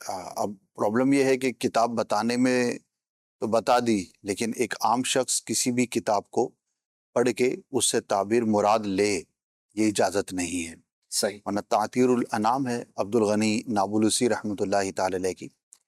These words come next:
Speaker 1: बड़ी ही जामे किताब है, बहुत बड़े फ़कीह भी थे आप।
Speaker 2: बिल्कुल।
Speaker 1: तो उसका तर्जमा मिल जाता है। इसी तरह इब्न सिरीन अलैह रहमा के बयान करदा ख्वाबों को कई लोगों ने जमा किया।
Speaker 2: सही।
Speaker 1: और मुख्तलिफ अंदाज पर उसको,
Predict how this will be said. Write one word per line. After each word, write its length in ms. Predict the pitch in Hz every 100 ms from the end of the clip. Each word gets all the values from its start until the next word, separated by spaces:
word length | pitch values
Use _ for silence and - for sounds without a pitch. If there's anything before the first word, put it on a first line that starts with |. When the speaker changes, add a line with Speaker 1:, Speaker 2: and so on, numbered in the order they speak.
| _ _ _
Speaker 1:
बड़ी 200 | 101 123
ही 120 | 127 131
जामे 360 | 113 107 127
किताब 420 | - 110 104 95
है, 100 | 98 - _ _
बहुत 140 | 104 101
बड़े 180 | 104 107
फ़कीह 400 | - 104 - 117
भी 180 | 104
थे 160 | 101 98
आप। 180 | 92 101 _ _ _
Speaker 2:
बिल्कुल। 260 | 120 110 - _ _ _ -
Speaker 1:
तो 300 | 101 90 95
उसका 200 | 95 120
तर्जमा 400 | 107 98 101 104
मिल 220 | 98 98
जाता 280 | 95 95 -
है। 140 | 92 92
इसी 160 | -
तरह 180 | 98 101
इब्न 240 | 98 98
सिरीन 500 | 101 - 104 117 120 113
अलैह 220 | 107 104
रहमा 480 | 98 98 104 107 104 _ _ _ _ -
के 100 | 123
बयान 320 | 104 104 107
करदा 340 | 104 98 107
ख्वाबों 460 | 98 - 92 107 113
को 160 | 104 90
कई 120 | - 139
लोगों 300 | 117 104 113
ने 120 | 110
जमा 300 | 101 95 98
किया। 300 | - 92 82 _ _ _ -
Speaker 2:
सही। 280 | - 104 101
Speaker 1:
और 240 | 92 92 90
मुख्तलिफ 480 | 104 - 127 117 -
अंदाज 360 | 101 101 104
पर 160 | - 107
उसको, 360 | 95 - 135